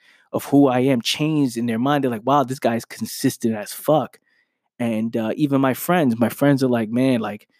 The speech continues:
you're fucking, like, you're some other person <laughs> now," right? But I'm still, I'm still Anthony, right? And when we chill, I'm Anthony. And when we, you know, if I see my friends once a month or once every two months,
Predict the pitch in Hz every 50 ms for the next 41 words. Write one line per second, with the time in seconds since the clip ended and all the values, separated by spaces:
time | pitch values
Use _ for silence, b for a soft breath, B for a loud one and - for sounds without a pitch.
0 | _ _ _ _ _ _ _ _ _ - 117 107 - - 143 139 127 - - 120
1 | 113 107 107 101 98 101 107 110 117 - - 110 101 104 123 175 185 196 - -
2 | - 135 113 - - - 113 95 - 123 110 104 101 110 110 113 120 123 135 123
3 | 107 - _ _ _ _ _ _ _ _ _ _ _ _ _ _ _ _ _ _
4 | _ - - 135 131 127 - - - 170 156 151 143 135 131 - - _ _ _
5 | _ _ _ _ _ - - 113 123 123 - - - - 139 - - - 143 135
6 | 127 - - 113 104 98 - - _ _ _ _ _ _ _ _ _ - - 110
7 | 117 117 120 - - _ _ _ _ _ _ _ _ - 120 120 120 117 113 113
8 | 110 113 113 117 131 143 139 - - - 151 143 143 139 139 - - - 120 120
9 | 113 - 135 131 127 120 - - 107 101 95 85 - _ _ _ _ _ _ _
10 | _ _ - 117 110 110 107 107 110 113 120 127 120 127 - - 147 131 120 110
11 | 107 82 82 110 117 117 120 - - 151 139 127 120 - - 135 131 127 113 117
12 | 127 131 131 127 - 131 120 127 131 127 117 - - - - - 104 101 90 92
13 | 87 78 117 120 127 120 - 135 127 135 123 123 - - 151 147 135 120 107 95
14 | 82 - -